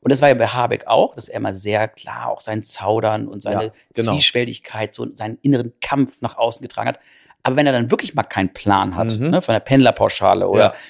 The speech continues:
Speaker 1: ähm, Inflation oder beziehungsweise Insolvenz nicht so richtig dufte
Speaker 2: Ja.
Speaker 1: erklären
Speaker 2: Ja.
Speaker 1: kann,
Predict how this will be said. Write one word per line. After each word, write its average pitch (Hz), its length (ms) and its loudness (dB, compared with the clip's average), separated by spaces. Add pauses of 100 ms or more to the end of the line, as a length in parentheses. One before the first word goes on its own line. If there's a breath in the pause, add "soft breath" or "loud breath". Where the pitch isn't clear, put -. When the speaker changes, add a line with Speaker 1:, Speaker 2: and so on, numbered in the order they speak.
(140 loud breath)
Speaker 1:
ähm, 110 320 4
Inflation 131 720 4
oder 113 160 2
beziehungsweise 113 300 -2
Insolvenz 117 440 0
nicht 101 100 -2
so 101 100 -6
richtig - 220 -8 (140)
dufte 113 280 2
Speaker 2:
Ja. 87 40 2
Speaker 1:
erklären 92 480 -6
Speaker 2:
Ja. 110 80 -4
Speaker 1:
kann, - 220 0